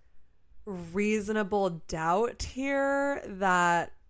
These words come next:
Abbott Elementary might actually be a ripoff of, um,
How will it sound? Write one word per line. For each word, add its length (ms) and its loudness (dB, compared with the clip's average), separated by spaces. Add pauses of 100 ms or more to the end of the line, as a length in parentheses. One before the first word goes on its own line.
Abbott 320 -2
Elementary 640 -4
might 500 -2
actually 960 -6 (220)
be 600 -6 (240)
a 80 -6
ripoff 560 -2
of, 200 -8 (260)
um, 580 -8